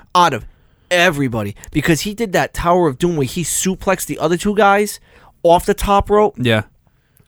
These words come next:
Speaker 1: I mean, the chop spot. The only thing he didn't do in this match was hit anybody with his claymore.
Speaker 2: Yeah.
Speaker 1: And, and the match, we give so much crap
Speaker 2: For schoolboys
Speaker 1: for school-,
Speaker 2: and for
Speaker 1: this was the
Speaker 2: roll-ups.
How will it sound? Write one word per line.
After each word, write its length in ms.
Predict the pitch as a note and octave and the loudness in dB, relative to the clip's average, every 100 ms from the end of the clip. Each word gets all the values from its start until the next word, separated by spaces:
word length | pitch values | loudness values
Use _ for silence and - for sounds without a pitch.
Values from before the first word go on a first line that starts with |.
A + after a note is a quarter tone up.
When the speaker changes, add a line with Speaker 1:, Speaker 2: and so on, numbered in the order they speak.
| _ - | _ -12
Speaker 1:
I 80 | |
mean, 220 | D3 D#3 D3+ _ _ _ - | -10 -12 -16 _ _ _ -8
the 100 | A2 | -4
chop 400 | - F3 F#3+ - | 0 2 2 0
spot. 480 | - F#3+ G3 F#3+ - _ - | 0 2 4 2 -4 _ 2
The 80 | |
only 160 | G#3 C4+ | 2 2
thing 80 | B3 | -2
he 80 | B3 | -2
didn't 220 | B3 B3+ | -2 0
do 120 | A#3 | 0
in 60 | F#3+ | 0
this 140 | E3 | 0
match 160 | F3+ F3 | -2 -2
was 100 | D#3+ | -4
hit 120 | - | -4
anybody 320 | F3 F3+ G3 | -2 0 2
with 80 | F#3+ | 2
his 100 | F3+ | 0
claymore. 460 | - A3+ G3 G2 F#2+ _ | -2 -2 0 -4 -10 _
Speaker 2:
Yeah. 240 | A#2+ A2+ - _ _ _ _ _ - E3 - _ _ _ _ _ - | 2 2 0 _ _ _ _ _ -18 -16 -20 _ _ _ _ _ -2
Speaker 1:
And, 200 | F#3+ E3+ - | -2 -2 -6
and 120 | F#3+ | -2
the 60 | F#3+ | 0
match, 340 | G3+ B3+ - - - | 2 0 -2 -8 -4
we 200 | C4 - _ _ | -4 -6 _ _
give 220 | A#3 A#3+ | -4 -2
so 280 | - - G#3 | 0 2 2
much 260 | B3 A#3+ - | 0 -4 -4
crap 560 | - E3 D#3 G#3+ - - _ | -4 0 0 0 -4 -10 _
Speaker 2:
For 200 | - A#2+ | -6 -2
schoolboys 580 | G#2+ - C3 A#2 A2 G#2+ | 0 4 4 4 4 4
Speaker 1:
for 60 | G2+ | 2
school-, 140 | A#2 | 0
Speaker 2:
and 100 | A2 | 0
for 120 | - | 2
Speaker 1:
this 100 | A#2+ A#2+ | 4 6
was 80 | |
the 40 | B2 | 6
Speaker 2:
roll-ups. 380 | G#2+ F#2+ - | 4 2 -6